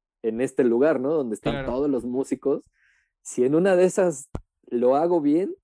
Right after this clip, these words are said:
Speaker 1: este puede ser como, este puede ser como mi paso, mi siguiente nivel, ¿no?".
Speaker 2: Sí, claro.
Speaker 1: Entonces, se me acerca este tipo,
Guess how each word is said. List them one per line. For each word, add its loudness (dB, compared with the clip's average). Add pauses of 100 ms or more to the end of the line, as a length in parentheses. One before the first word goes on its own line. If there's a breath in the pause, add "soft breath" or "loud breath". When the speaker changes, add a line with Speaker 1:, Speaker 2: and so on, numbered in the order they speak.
(380)
Speaker 1:
este 0
puede 4
ser -2
como, -6 (180)
este -8
puede 4
ser 0
como 0
mi -4
paso, -2
mi -6
siguiente 0
nivel, 2
¿no?". -12 (340)
Speaker 2:
Sí, -14
claro. -12 (920)
Speaker 1:
Entonces, 0 (520)
se -4
me -4
acerca 0
este -2
tipo, -2